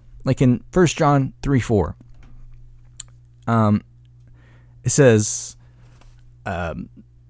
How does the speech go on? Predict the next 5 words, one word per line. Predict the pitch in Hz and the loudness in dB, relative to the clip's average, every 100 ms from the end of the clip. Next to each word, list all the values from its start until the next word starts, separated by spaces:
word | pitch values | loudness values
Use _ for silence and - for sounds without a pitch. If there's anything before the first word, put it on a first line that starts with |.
| - | -6
s-, | - - - - | -4 -4 -8 2
mention | 120 120 - 98 | 4 4 2 -2
sin, | - 76 - - - - - - - - - - - - - - | -2 -6 -8 -20 -20 -20 -20 -20 -20 -20 -20 -20 -20 -20 -20 -8
all | 85 | -2
right? | 92 107 | 0 -2